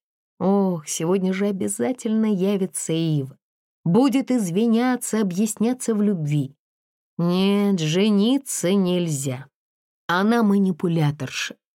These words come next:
Заберет постепенно власть надо мной.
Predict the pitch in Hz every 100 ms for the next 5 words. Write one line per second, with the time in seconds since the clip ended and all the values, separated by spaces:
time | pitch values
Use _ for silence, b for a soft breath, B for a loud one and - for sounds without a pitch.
0 | _ _ - 160 147 175 190 285 330 -
1 | 190 202 - 180 180 180 185 170 151 151
2 | 165 151 - 135 131 127 117 -